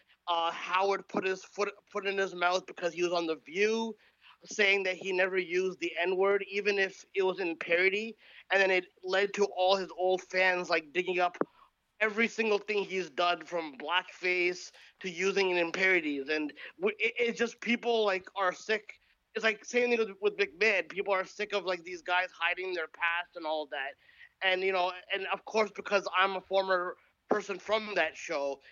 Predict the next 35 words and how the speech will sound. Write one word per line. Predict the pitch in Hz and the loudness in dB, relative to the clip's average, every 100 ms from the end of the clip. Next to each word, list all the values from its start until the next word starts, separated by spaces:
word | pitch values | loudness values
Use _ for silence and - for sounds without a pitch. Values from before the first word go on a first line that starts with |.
| - _ | -20 _
they, | 185 180 175 | 0 2 2
you | 185 | 2
know, | 185 175 | 4 2
they | 165 175 | 2 0
ask | 175 185 165 _ _ _ _ _ _ _ _ | 2 0 -2 _ _ _ _ _ _ _ _
in | 185 185 | -4 0
or | 170 170 | 2 2
I'll | 170 180 170 | 2 0 -2
go | 175 165 | 0 2
off | 160 170 175 - - | 4 4 0 -6 -6
on | 165 165 156 - _ - | -2 -2 -4 -10 _ -4
something | 185 175 180 | -4 0 0
or, | 170 165 160 | 2 0 0
or | 170 160 | 0 2
whatever. | 156 151 135 139 | 2 2 0 -4
That, | 143 165 165 180 | -4 -6 -6 -4
that's | 190 175 | -4 0
basically | 190 190 185 160 165 | 0 -2 -4 -2 0
it. | 156 - | -2 -4
But | 160 165 | -2 -2
I, | 165 202 226 220 185 | 2 2 2 0 0
I | |
have | 208 | 2
not | 208 214 | 2 -2
heard | 180 190 196 | -2 -4 -2
the, | 202 202 202 | -4 -4 0
I | |
never | 202 214 202 - - _ 151 | 0 0 -2 -6 -14 _ 0
read | 190 | 0
the | 190 | 0
book, | 170 226 196 | 0 0 0
but | 190 | -2
the | |
reviews, | 175 156 151 196 220 - 196 180 | -2 -2 0 0 2 -4 -8 0
uh, | 170 | 0